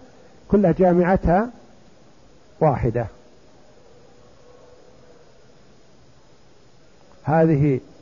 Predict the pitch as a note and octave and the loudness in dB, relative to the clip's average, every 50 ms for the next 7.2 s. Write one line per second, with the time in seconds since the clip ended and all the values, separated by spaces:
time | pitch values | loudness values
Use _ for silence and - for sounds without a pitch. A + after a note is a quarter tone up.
0 | - - - - - - - G3+ A3+ G#3 G3 G#3+ G#3+ G3+ F#3 G3 F3 G#3 G3+ F3+ | -20 -20 -20 -20 -20 -10 -4 -2 0 0 0 2 0 0 2 2 0 0 0 0
1 | E3+ F#3 F3+ F3+ F#3 D3 F3+ F#3 F3 - G3+ G#3 G#3 G#3+ A3+ G#3+ G3 E3+ D#3+ F3+ | 0 0 2 2 0 0 0 -2 0 0 0 0 2 0 0 2 2 4 4 4
2 | A3+ A3+ - - - - - - - - - - - - - - C4 A3+ E3 C3 | 2 2 0 -4 -10 -12 -12 -20 -20 -20 -20 -20 -20 -16 -8 -4 -2 -2 2 2
3 | D3+ D#3 E3+ G3 G3+ F#3 F3+ E3+ F3 F#3 E3 C3 A#2+ - A#2 A#2 G#2+ G2+ - - | 2 2 2 0 0 0 2 2 2 2 2 0 -2 -4 -4 -6 -8 -12 -12 -18
4 | - - - - - - - - - - - - - - - _ _ - - - | -20 -20 -20 -20 -20 -20 -20 -20 -20 -20 -20 -20 -20 -20 -20 _ _ -20 -20 -20
5 | - - - - - - - - - - - - - - - - - - - - | -20 -20 -20 -20 -20 -20 -20 -20 -20 -20 -20 -20 -20 -20 -20 -20 -20 -20 -20 -20
6 | - - - D3 E3+ F3+ F3+ F3 F3+ F3+ G3 G#3 A3 F#3 F#3 G#3 G#3 G#3 E3+ C#3 | -20 -16 -10 -10 -8 -6 -4 -4 -2 0 0 0 0 -2 -2 -2 0 0 0 -2
7 | - - C#3 | -4 -6 -10